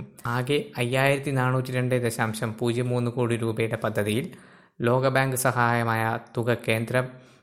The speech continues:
മാനവ വിഭവശേഷി മന്ത്രാലയം മുഖേനയാണ് ലഭിക്കുക. മുന്നൂറ്റി എൺപത്തിയൊന്ന് ദശാംശം മൂന്ന് രണ്ട് കോടി രൂപ സംസ്ഥാന വിഹിതമായി കേരളം വഹിക്കണം.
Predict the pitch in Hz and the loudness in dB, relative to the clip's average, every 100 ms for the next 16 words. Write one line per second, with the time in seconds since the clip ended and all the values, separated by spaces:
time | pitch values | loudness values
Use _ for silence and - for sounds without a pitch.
0 | - 123 127 135 135 127 131 131 - 127 | -2 2 2 2 2 2 0 0 -2 0
1 | 113 110 113 107 110 107 107 104 104 104 | 0 2 2 2 0 0 0 0 0 0
2 | 135 - 113 110 110 104 101 - - _ | -2 0 0 0 0 0 0 -4 -14 _
3 | - 131 131 135 147 139 139 139 139 139 | -6 -4 -2 -2 -2 0 -2 0 0 0
4 | 131 123 131 123 127 123 123 131 127 123 | 0 0 -2 -2 -2 -2 0 0 0 0
5 | 120 123 120 117 117 117 - 117 120 135 | 0 0 2 0 2 2 2 -2 -2 0
6 | 127 127 117 117 117 113 113 110 113 117 | 0 0 -2 0 0 0 -2 -2 0 2
7 | 123 117 110 110 110 101 | 2 2 2 0 -2 -2